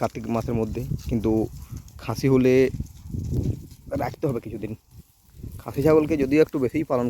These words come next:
করতে হয়। এই জমিগুলোতে গত দু বছর ধরে কোনো চাষ হয়নি, কারণ গত দু বছর বৃষ্টির প্রভাবটা খুব খারাপ ছিল। এগুলো সব ধান জমি,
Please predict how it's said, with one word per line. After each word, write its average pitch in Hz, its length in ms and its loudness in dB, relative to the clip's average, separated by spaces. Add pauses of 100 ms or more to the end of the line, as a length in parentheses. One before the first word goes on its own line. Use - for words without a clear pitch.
করতে 110 240 -4
হয়। 120 120 -10 (2000)
এই 127 140 2
জমিগুলোতে 131 440 2 (120)
গত 127 100 2 (120)
দু 135 140 2
বছর 143 180 4 (100)
ধরে 143 140 6 (120)
কোনো 135 140 2 (1080)
চাষ 120 200 -2
হয়নি, 107 220 -6 (240)
কারণ 120 220 4 (840)
গত 117 160 -4 (100)
দু 135 120 6
বছর 135 160 4 (100)
বৃষ্টির 131 340 0 (1300)
প্রভাবটা 127 420 4 (1160)
খুব 190 140 -8 (100)
খারাপ 101 260 0
ছিল। 101 140 -10 (2250)
এগুলো 120 300 0
সব 139 120 6 (120)
ধান 107 180 -2
জমি, 101 160 -4